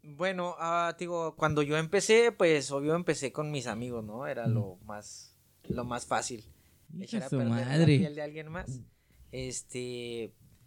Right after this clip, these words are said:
Speaker 1: ahora, en realidad, ahora ya hay, digo, hay tanta variedad de, de cosas, eh, normalmente un aprendiz siempre lo ponemos a, a practicar con lo básico que es la naranjita, ¿no?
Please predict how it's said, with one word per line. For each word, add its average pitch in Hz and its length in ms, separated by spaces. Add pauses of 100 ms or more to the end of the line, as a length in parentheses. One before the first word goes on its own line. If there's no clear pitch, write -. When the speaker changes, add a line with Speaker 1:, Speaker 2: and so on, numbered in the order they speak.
(280)
Speaker 1:
ahora, 185 420
en 233 80
realidad, 160 440
ahora 175 280
ya 165 240
hay, 165 300
digo, 139 340
hay 127 200
tanta 135 300
variedad 135 300
de, 135 500
de 110 360
cosas, 147 440
eh, 123 300 (380)
normalmente 180 680
un 196 160
aprendiz 170 420
siempre 175 380
lo 165 120
ponemos 139 440
a, 123 280
a 117 200
practicar 117 480
con 147 120
lo 143 80
básico 131 340
que - 140
es 110 60
la 131 120
naranjita, 135 540
¿no? 160 280